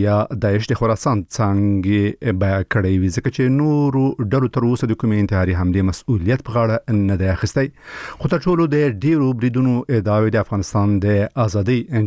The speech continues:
جبهه کوي. د جبهې د سه شنبې په ورځ په خپله ایکس پاڼه کې ادعا وکړه چې په یوه شپه او ورځ کې په پنجشیر، پروان او بغلان ولایتونو کې د طالبانو پر پوستو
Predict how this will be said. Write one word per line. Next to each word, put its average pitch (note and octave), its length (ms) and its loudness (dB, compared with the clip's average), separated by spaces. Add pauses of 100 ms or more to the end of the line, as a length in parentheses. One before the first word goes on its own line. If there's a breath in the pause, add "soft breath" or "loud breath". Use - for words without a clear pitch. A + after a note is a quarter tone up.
(100)
جبهه F#2 480 -2
کوي. G2 280 2
د G#2+ 140 0
جبهې G#2 260 0
د G2 80 -4
سه B2 140 -2
شنبې A2+ 300 0
په A2 40 2
ورځ G#2+ 200 -2
په - 80 -8
خپله G#2+ 260 0
ایکس - 240 -6
پاڼه B2 220 0
کې G#2+ 180 0
ادعا A#2+ 160 2
وکړه B2+ 320 -2
چې C#3 60 0 (500 loud breath)
په B2 100 2
یوه C3 240 2
شپه C3 200 0 (260)
او A#2 80 4
ورځ A#2+ 320 0
کې A#2+ 180 0
په - 140 -4
پنجشیر، A2 420 0
پروان G#2 440 0
او G#2 40 2 (120)
بغلان A2 360 0
ولایتونو B2 400 0
کې A#2 160 0
د - 80 -4
طالبانو G#2+ 400 0
پر A#2 200 -2
پوستو B2 300 0